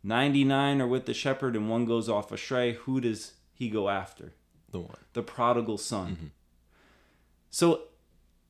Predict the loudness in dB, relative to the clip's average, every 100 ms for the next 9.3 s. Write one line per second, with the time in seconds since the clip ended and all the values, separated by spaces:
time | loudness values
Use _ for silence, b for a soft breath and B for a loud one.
0 | _ 0 4 4 4 0 4 6 4 0
1 | -12 _ _ 2 4 4 2 0 2 2
2 | 2 -2 -2 -4 -4 -2 0 -2 -8 -12
3 | -4 0 0 -2 -6 0 2 2 0 0
4 | -4 -2 2 4 2 -6 _ _ b b
5 | b b 0 2 2 -2 -8 _ -6 -2
6 | 0 0 0 0 -2 0 2 4 2 2
7 | 2 0 2 4 4 2 -4 -4 -4 0
8 | 2 2 4 4 4 0 -2 -6 -14 -12
9 | -10 -10 -12